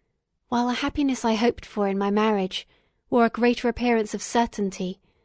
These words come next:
as the day fixed for its solemnization drew nearer, and I heard it continually spoken of as an occurrence which no accident could possibly prevent. Elizabeth seemed happy.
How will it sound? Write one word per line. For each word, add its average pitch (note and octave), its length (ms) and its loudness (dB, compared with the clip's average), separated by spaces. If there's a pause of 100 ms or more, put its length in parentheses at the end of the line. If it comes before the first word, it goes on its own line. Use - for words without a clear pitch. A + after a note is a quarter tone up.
(200)
as A3+ 140 -6
the B3 80 -2
day A#3 160 4
fixed - 420 -2
for - 120 -6
its - 160 -4
solemnization G#3 920 2
drew A3 240 2
nearer, G#3+ 440 2 (580)
and A#3+ 100 -2
I B3 80 4
heard B3 240 0
it - 140 -6
continually B3+ 520 0
spoken A#3+ 480 -2
of F#3+ 220 0
as G#3+ 140 -6
an G#3+ 80 2
occurrence G#3+ 500 2
which - 220 -4
no A#3 280 2
accident G3 600 -6
could - 160 -16
possibly G#3+ 520 -4
prevent. G3 580 0 (1300)
Elizabeth A#3+ 640 0
seemed F#3 420 0
happy. G#3 520 -8